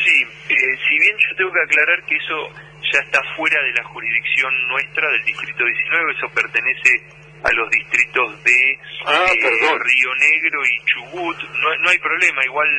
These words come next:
Speaker 1: puedo evacuar la, la pregunta porque se han puesto en marcha, se han resuelto problemas, principalmente, los principales problemas que teníamos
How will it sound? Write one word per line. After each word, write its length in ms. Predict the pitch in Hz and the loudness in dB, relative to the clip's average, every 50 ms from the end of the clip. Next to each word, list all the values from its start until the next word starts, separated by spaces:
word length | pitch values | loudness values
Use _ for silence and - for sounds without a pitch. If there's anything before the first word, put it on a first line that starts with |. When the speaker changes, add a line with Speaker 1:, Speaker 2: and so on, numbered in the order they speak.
| 139 151 - | -4 -6 -10
Speaker 1:
puedo 220 | 147 143 139 139 | -10 -8 -6 -4
evacuar 320 | 135 131 131 131 - 147 147 | -2 -4 -4 -4 -4 -4 -2
la, 320 | 139 131 127 123 123 123 | 0 0 0 0 -2 -4
la 60 | 123 | -6
pregunta 400 | - 139 147 165 190 - - 165 151 - | -4 -4 -4 -6 -4 -2 -2 -2 -2 -4
porque 260 | - - - 135 131 123 - - - - - - - - - - - - | -10 -8 -2 0 0 0 -2 -6 -20 -20 -18 -20 -20 -20 -20 -10 -4 -2
se 80 | 160 | -2
han 140 | 165 175 - - | -2 -2 -4 -8
puesto 320 | - 170 151 151 - 156 156 | -8 -10 -8 -8 -6 -6 -6
en 140 | 147 156 | -4 -4
marcha, 400 | 165 175 175 170 170 - - 170 151 147 - | -2 -2 0 0 -2 -2 -2 -4 -4 -2 -2
se 80 | 165 | -2
han 100 | 170 165 | -2 0
resuelto 500 | 170 165 156 - - 175 175 175 156 165 151 - | -2 -4 -2 -2 -4 -6 -6 -4 -6 -8 -6 -4
problemas, 520 | - 139 143 147 160 165 165 165 151 131 - | -4 -4 -2 0 0 0 0 0 -2 -2 -4
principalmente, 760 | - - - - - - - 180 185 185 185 202 202 - 196 185 175 - - - - - - - - - - - - - - - - - - | -6 -6 -4 -4 -4 -2 0 0 0 0 -2 -6 -4 -2 -2 -2 -2 -2 -8 -20 -20 -20 -20 -20 -20 -20 -20 -20 -20 -20 -20 -20 -14 -8 -8
los 100 | 147 - | -4 -2
principales 440 | - - - 170 170 208 226 214 | 0 0 2 2 4 4 4 2
problemas 380 | - 185 175 185 202 208 202 170 - | 2 2 2 2 2 2 0 0 0
que 80 | 151 143 | -2 0
teníamos 580 | - 147 147 160 165 160 147 135 123 120 110 | 2 2 2 4 4 2 2 0 -2 -4 -4